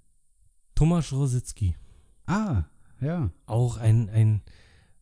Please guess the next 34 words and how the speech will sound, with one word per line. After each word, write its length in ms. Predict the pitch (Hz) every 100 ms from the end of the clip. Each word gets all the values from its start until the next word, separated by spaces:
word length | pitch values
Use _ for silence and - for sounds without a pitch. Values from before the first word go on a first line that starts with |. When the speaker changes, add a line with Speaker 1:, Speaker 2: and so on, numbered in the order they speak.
| _ _ _ - _
Speaker 1:
ich 200 | 147 139
weiß 160 | 139 160
nicht, 180 | 143
der 160 | 139 131
wurde 220 | 156 190
am 140 | 175 170
Ende, 400 | 175 170 151 147
der 160 | 139
wurde 220 | 147 180 156
auch 180 | 151
zwischendurch 600 | - 147 135 143 139 135
viel 280 | - - 160
von 200 | 147 151
Verletzungspech 840 | - 139 143 - 151 - - 139 -
geplagt. 500 | 135 - 127 127 -
Ansonsten 480 | 117 113 113 - 110
wäre, 180 | 110 104
glaub 200 | 110 107
ich, 160 | -
auch 180 | 110 - - - - - - _ _ _ - -
ein, 360 | 110 110 117 - - - - -
schon 460 | - 127 135 127
ein 80 | 110
Weltklasse-Spieler. 920 | 120 123 - 117 101 113 - 107 101
Also 260 | 101 107 110
von 260 | - 120 120
den 180 | 107
Speaker 2:
Mhm. 60 | 101
Speaker 1:
Anlagen 380 | 160 170 151 127
her 280 | 135 147 - - - - -
ist 120 | 123
er 120 | 127
schon 360 | - 131 123 123 107
ein 40 | 110